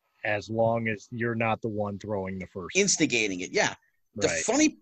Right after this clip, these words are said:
Speaker 2: the funniest thing was, is he's, he's dabbling a little bit into acting, a little bit, tiny
Speaker 1: Yeah.
Speaker 2: bit. But he likes to sing. I said, "Oh, yeah."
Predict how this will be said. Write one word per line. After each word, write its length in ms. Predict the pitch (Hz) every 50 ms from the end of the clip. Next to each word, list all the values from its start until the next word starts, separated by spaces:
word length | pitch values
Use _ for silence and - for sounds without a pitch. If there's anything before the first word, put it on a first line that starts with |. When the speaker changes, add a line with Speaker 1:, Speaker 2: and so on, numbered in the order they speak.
| -
Speaker 2:
the 60 | 165
funniest 500 | 147 - - 214 302 370 349 294 - -
thing 200 | - 165 139 127 120
was, 500 | 123 120 113 110 120 143 143 - - - _ _ _ _ _ _ _ - _ _ -
is 600 | 202 196 185 180 170 165 160 143 - - - - _ _ _ _ _ _ - _ _ -
he's, 360 | - - 226 240 226 - -
he's 240 | - 214 226 214 185
dabbling 420 | - 254 269 294 247 254 254 226
a 60 | 190
little 180 | 175 175 180 185
bit 120 | 175 185 175
into 160 | 175 170 -
acting, 480 | - 120 113 117 - - 127 113 123 123 - _ -
a 20 | 143
little 180 | 165 175 151
bit, 240 | - - 85 - - _ _ _ _ -
tiny 220 | - - 143 135 107
Speaker 1:
Yeah. 60 | 98
Speaker 2:
bit. 160 | - - - _ _ _ _ _ _ _ _ _ _ _ _ _ _ _ _ _ _ _ _ -
But 260 | - 214 175 - - _ _ _
he 220 | - - - 202 208
likes 280 | 175 156 151 147 - -
to 100 | - 180
sing. 720 | - - - - - 330 311 269 160 113 104 92 76 - - - _ _ _ _ _ _ _ _ _ _ _ _ _ -
I 80 | - 233
said, 180 | 226 - 233 -
"Oh, 60 | 233
yeah." 340 | 254 226 240 269 240 151